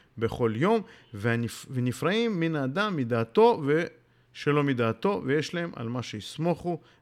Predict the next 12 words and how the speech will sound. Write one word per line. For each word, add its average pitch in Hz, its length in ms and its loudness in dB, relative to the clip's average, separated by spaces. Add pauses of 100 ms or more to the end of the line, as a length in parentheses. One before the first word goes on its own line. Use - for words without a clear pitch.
והדין 107 400 0
דין 107 180 -4
אמת, 160 380 -2
והכל 104 400 -4
מתוקן 113 400 -10
לסעודה. 98 440 -16 (880)
אומר 165 320 2 (600)
שממילא 127 1040 -2 (400)
ההשגחה 127 800 -2 (580)
נפרעת 165 540 0
מאדם. 110 460 -4 (720)
הש-, - 280 -8